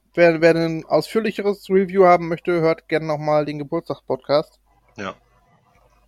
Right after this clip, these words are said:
Speaker 2: Ich
Speaker 1: Ähm,
Speaker 2: möchte
Speaker 1: dann
Speaker 2: empfehlen, äh, Snowpiercer. Ein F-, ein, äh, eine Comic-Verfilmung mit Chris Evans, also Captain America.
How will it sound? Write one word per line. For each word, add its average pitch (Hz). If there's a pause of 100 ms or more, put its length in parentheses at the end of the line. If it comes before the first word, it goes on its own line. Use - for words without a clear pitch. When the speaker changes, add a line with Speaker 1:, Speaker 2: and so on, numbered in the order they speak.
(1080)
Speaker 2:
Ich 131
Speaker 1:
Ähm, 165
Speaker 2:
möchte 170
Speaker 1:
dann 131
Speaker 2:
empfehlen, 143
äh, 107
Snowpiercer. 104 (1500)
Ein 101
F-, -
ein, 104
äh, 101
eine 104
Comic-Verfilmung 87
mit 92
Chris -
Evans, 143
also 80
Captain -
America. 80